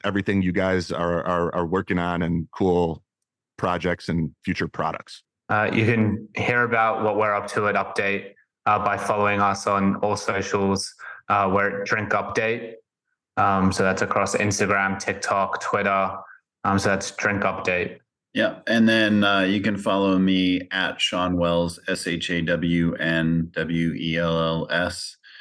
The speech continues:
Speaker 3: And I have a ton of content on supplements, on biohacking, all that good stuff.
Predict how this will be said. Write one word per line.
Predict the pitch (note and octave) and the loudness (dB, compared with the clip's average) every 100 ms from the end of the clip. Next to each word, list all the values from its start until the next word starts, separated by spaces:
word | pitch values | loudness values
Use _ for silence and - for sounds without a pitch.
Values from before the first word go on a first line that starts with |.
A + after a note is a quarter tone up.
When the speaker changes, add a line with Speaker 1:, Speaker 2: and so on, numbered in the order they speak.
| - - _ _ | -20 -20 _ _
Speaker 3:
And | - D#2 D#2 D2+ | -6 -4 -2 -2
I | E2+ | 0
have | F2 E2 | 0 0
a | |
ton | D2 F#2+ E2 | -2 -2 -2
of | D2+ | -2
content | D2 D#2 D2+ D#2+ D#2+ | -2 -2 -2 -2 0
on | D#2 D2+ - | 0 -2 -4
supplements, | - D#2 F2+ E2 D#2+ D#2 F2+ | -4 -2 2 2 2 0 0
on | D#2+ D#2 | -2 0
biohacking, | D2+ D#2+ D#2+ D#2+ D#2 - D#2 | 0 0 0 0 -4 -4 -4
all | D#2 D#2 | -2 -2
that | D2 - | -4 -4
good | D2+ D#2 | -8 -8
stuff. | - - - | -10 -8 -10